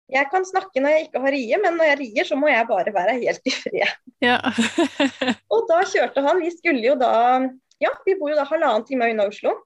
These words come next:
Speaker 2: Oi!
Speaker 1: Men vi har begge jobbet i Oslo og bodd i Oslo, så vi tenkte liksom ikke på det som noe, eh, problem. Men vi har jo ikke kjørt, eh, høygravid til Oslo før, så
Speaker 2: Nei. Og i fødsel?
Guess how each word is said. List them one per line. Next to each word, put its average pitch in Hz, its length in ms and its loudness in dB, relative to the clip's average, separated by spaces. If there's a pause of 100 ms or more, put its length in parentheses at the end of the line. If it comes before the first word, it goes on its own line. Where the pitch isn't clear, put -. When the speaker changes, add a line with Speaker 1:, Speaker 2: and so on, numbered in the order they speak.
(440)
Speaker 2:
Oi! 285 600 2
Speaker 1:
Men - 160 2
vi 294 100 2
har 262 160 0
begge 247 300 0 (240)
jobbet 214 320 0
i 202 40 -6
Oslo 208 220 -6
og 240 80 -4
bodd 196 160 -6
i 175 80 -8
Oslo, - 160 -10
så 247 140 -8
vi 262 100 0 (680)
tenkte 214 360 -4
liksom 247 240 -2
ikke 240 160 -4
på 208 140 0 (100)
det - 200 -2
som - 280 -4
noe, 202 300 2 (500)
eh, 208 200 2
problem. 269 580 0 (800)
Men 330 280 2
vi 320 80 0
har 262 220 2
jo 262 80 0
ikke 330 240 0 (140)
kjørt, 247 400 -6
eh, 269 280 2
høygravid 220 500 0
til 262 200 2
Oslo 262 180 -2
før, 392 380 2
så - 260 -6
Speaker 2:
Nei. 214 220 0 (300)
Og 240 200 0
i 208 220 4
fødsel? 247 500 0